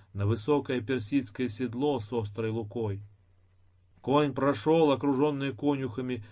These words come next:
чуть припадая на переднюю ногу. Тотчас кликнули старосту конюшего двора. Расковался конь. «Чей это?»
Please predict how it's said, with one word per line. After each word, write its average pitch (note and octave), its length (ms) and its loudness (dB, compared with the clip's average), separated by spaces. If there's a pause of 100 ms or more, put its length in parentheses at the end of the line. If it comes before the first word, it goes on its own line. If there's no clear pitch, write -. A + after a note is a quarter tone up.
(140)
чуть C#3 240 0
припадая B2+ 520 0
на B2+ 120 -4
переднюю B2 560 -2
ногу. G#2 440 -4 (800)
Тотчас F3 420 4
кликнули F3 480 -2
старосту E3 520 -4
конюшего D#3 560 -2
двора. B2+ 460 0 (800)
Расковался B2+ 840 4
конь. A2 320 -2 (1500)
«Чей F3 440 6
это?» G#2 260 -4